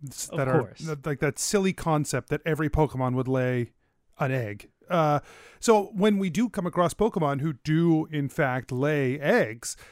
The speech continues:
Speaker 1: uh, I'm sometimes, uh, taken by surprise. Uh,
Speaker 2: Yeah.
Speaker 1: so that's, you know.
Speaker 2: And I think with Jinx especially,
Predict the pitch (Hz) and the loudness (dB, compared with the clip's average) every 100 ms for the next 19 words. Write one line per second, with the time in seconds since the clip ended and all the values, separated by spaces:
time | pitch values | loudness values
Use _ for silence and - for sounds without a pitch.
0 | - 165 143 143 143 160 190 185 - 175 | -8 -2 0 0 0 -2 -2 -6 -6 -4
1 | 165 170 190 226 - - _ - 160 214 | -4 -2 -2 -2 -4 -16 _ -2 2 0
2 | - 127 156 185 214 196 - 117 139 - | 0 -4 0 0 0 -2 -2 0 2 2
3 | 226 320 320 147 - - - - - 160 | 4 6 6 2 -4 -14 -20 -14 0 4
4 | 165 165 196 269 202 196 202 202 - - | 6 6 6 4 4 4 2 -2 -4 -12
5 | - 175 233 156 175 - _ _ _ _ | -12 -2 0 0 -2 -10 _ _ _ _
6 | _ - 202 190 185 - 220 202 185 165 | _ -4 2 4 4 2 0 0 -6 0
7 | 165 - - 175 175 - 165 139 - 151 | 0 0 0 2 2 -4 -6 -4 -2 0
8 | 135 - 135 117 110 107 | 0 0 -2 -2 -4 -6